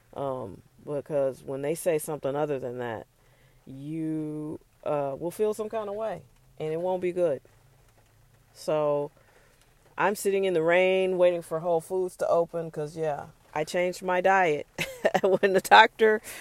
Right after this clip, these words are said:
was like, "I don't know, you're hurt and all, you're, you're never gonna be healthy," and all this shit, I was like, "You know what?" I started reading,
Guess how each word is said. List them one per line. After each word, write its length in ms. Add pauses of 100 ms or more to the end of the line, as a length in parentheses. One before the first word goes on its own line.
(140)
was 180
like, 300
"I 280
don't 180
know, 300
you're 280
hurt 380
and 120
all, 280
you're, 180 (100)
you're 140
never 220
gonna 180
be 140
healthy," 320
and 80
all 200
this 120
shit, 240
I 120
was 140
like, 200
"You 60
know 120
what?" 200 (880)
I 80
started 360
reading, 640